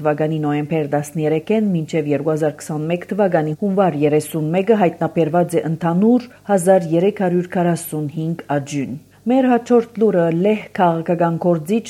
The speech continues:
Թոմաշ Լեխպուչեկ Արցախի մեջ հայերու թեմ Ադրբեջանի հանցագործություններու մասին հրապարակման առաջին օրինակը ուղարկած է Ադրբեջանի նախագահ Իլհամ Ալիևին։ Հրապարակման գծած է նաև Իլհամ Ալիևին ուղված նամակը, ուր գհորթոր է ազատ արձակել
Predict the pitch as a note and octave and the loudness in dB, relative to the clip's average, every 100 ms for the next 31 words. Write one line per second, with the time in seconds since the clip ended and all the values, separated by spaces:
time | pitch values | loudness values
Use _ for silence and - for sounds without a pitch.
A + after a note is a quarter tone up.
0 | - G3+ F#3 E3 E3 E3 E3 - - A#3+ | -4 -2 0 -2 -4 -4 -4 -4 -6 -6
1 | A#3+ E3+ - D#3 - D#3+ - G3 F3 E3 | -2 -4 -2 -6 -2 -4 -2 -4 -4 -2
2 | D#3+ E3 G3+ - D#3+ E3 D3 C#3+ D3+ D#3+ | 0 0 -2 -4 -2 -2 -2 -2 0 0
3 | D#3 E3+ G#3 G3+ F#3 F3 F3 D#3+ D3 D3 | -2 -2 -2 -2 -2 -4 -4 -6 -6 -8
4 | E3 D#3 E3 D#3+ D3 - E3 D3 C#3 D3 | -4 -2 -2 -2 -4 -4 -4 -2 0 0
5 | D3 D#3+ E3 F3 C3 D#3+ E3 - A3+ A3 | 0 -2 -2 0 0 -2 -4 -4 -4 -2
6 | F3 D#3+ D#3+ E3+ D#3+ D3+ D#3 D3+ F3 D#3+ | -2 -2 -2 -2 0 0 0 0 -2 2
7 | E3 D#3+ - F3 E3 D3+ D#3+ D#3 D#3+ E3+ | 0 0 -6 -4 -2 0 0 0 -2 -2
8 | D3+ D#3 D3 D#3+ D#3 D#3+ C#3+ C#3+ C#3+ D3 | -4 -4 -4 -4 -2 -4 -4 -4 -4 -2
9 | E3+ F#3+ G3+ E3 C3 C#3 - - A3 F#3+ | 0 4 4 4 -2 -6 -10 0 2 4
10 | G3+ G3 G3 F#3+ G3 F3+ F3+ F3 E3+ E3+ | 4 4 2 -2 0 -2 0 0 0 0
11 | E3+ F3 E3 E3 E3 C#3 D#3+ D#3+ D#3 F3 | 2 0 0 0 0 0 2 2 4 2
12 | D#3 D3 D3+ D3+ D#3 D3 F3 F3+ G3+ A3+ | -2 2 2 2 -2 0 0 0 0 0
13 | F3+ E3 D#3 E3+ E3 F#3+ G#3 G3 D3 C#3+ | -2 -2 0 0 0 0 2 2 2 2
14 | D3 - D3 D3+ C#3 C#3+ | 0 0 -4 -4 -2 0